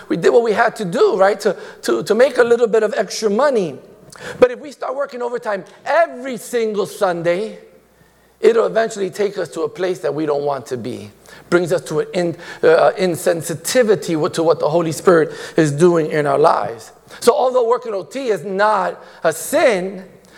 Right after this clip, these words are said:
but if we commit to it because we're trying to obtain the American dream,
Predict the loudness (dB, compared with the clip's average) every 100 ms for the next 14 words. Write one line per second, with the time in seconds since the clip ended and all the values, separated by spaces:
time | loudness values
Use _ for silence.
0 | -16 0 2 2 -4 -8 -8 -4 0 -2
1 | -2 -6 -2 -2 -4 -8 -4 -4 -2 -4
2 | 0 0 0 0 -2 0 -2 2 2 4
3 | 4 6 4 4 -2 -6 -2 2 4 4
4 | 0